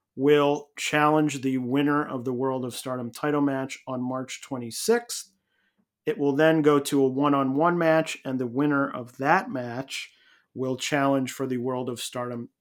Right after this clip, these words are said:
title on March twenty-seventh, the following day.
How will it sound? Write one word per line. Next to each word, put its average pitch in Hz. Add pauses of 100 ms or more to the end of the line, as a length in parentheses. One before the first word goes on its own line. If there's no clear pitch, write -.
title 117 (480)
on 117 (1600)
March 127
twenty-seventh, 147 (100)
the -
following 120
day. 104